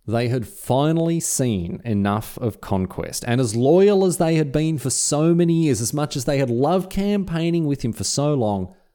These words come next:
they would go no further. Try as he might, Alexander cou-, just, he simply couldn't convince his troops to continue mas-, marching eastwards. Even his commanders attempted to change his mind. They've all come to him and said, "Listen, mate,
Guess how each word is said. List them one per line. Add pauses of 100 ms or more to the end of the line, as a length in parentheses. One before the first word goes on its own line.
(380)
they
would
go (360)
no
further. (480)
Try
as
he
might,
Alexander
cou-,
just,
he
simply
couldn't
convince
his
troops
to
continue
mas-,
marching
eastwards. (260)
Even
his
commanders
attempted
to
change
his
mind.
They've
all
come
to
him
and
said,
"Listen,
mate,